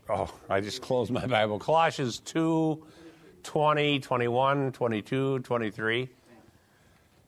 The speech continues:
Colossians two. I'm hoping to teach that sometime again. So there is your self-chosen worship is the,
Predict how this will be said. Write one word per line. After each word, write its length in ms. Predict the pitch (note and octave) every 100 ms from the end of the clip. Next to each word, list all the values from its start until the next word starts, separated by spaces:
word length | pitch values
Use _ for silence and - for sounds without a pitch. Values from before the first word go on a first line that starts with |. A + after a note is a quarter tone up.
| _
Colossians 640 | - C#3 C3+ C3+ C3 G#2+ -
two. 380 | - C#3+ F#2+ - - - - B2+ - -
I'm 200 | A#2+ A#2+
hoping 340 | B2+ C#3 A#2
to 60 | F2+
teach 200 | C3 -
that 260 | A2 D#2+ - - - -
sometime 440 | F#2 F2 F#2+ F#2+
again. 360 | F#2+ G2 G#2+ D3+ - - - - _ _ _ _ -
So 280 | - E3
there 500 | D#3+ F3+ G3 F#3+ F#3 -
is 580 | E3 D#3 D3+ D3 C3 -
your 360 | C#3 C3+ C3
self-chosen 1120 | B2 - C3+ C3+ - - C#3 C3 C3+ B2 A2+
worship 540 | G#2 A2 A#2+ - F#2+ F2
is 240 | F#2 F2
the, 260 | G#2+ F#2+